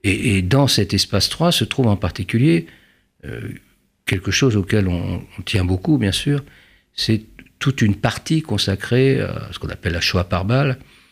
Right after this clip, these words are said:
qu'on peut appeler l'extermination de proximité, c'est-à-dire cette extermination qui est menée non pas, euh, dans le schéma qu'on connaît bien,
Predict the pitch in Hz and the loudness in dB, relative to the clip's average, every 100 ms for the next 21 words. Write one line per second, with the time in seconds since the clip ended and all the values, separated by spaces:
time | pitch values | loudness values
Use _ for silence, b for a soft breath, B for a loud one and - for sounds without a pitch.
0 | b b _ - 90 - 87 - 98 87 | b b _ -12 -8 -2 -2 0 0 0
1 | - 87 87 90 - 95 - 92 - 92 | -2 -2 -2 -2 -2 -4 -4 -4 -2 -4
2 | 95 143 139 - 87 - 85 - - 87 | -2 0 0 -2 -4 -4 -6 -6 -4 -4
3 | 85 82 82 117 131 135 B B B - | -6 -4 -2 2 0 -2 B B B -4
4 | 98 90 90 101 127 131 B B 104 104 | 0 0 2 2 2 0 B B 0 0
5 | - 117 107 90 - 95 92 95 92 90 | 0 -2 -2 -4 -4 -4 -2 0 0 0
6 | 90 87 - - - 107 98 92 95 - | -2 -6 -12 -8 -4 -2 -2 -4 -4 0
7 | 104 98 95 98 98 101 | 0 0 0 2 2 0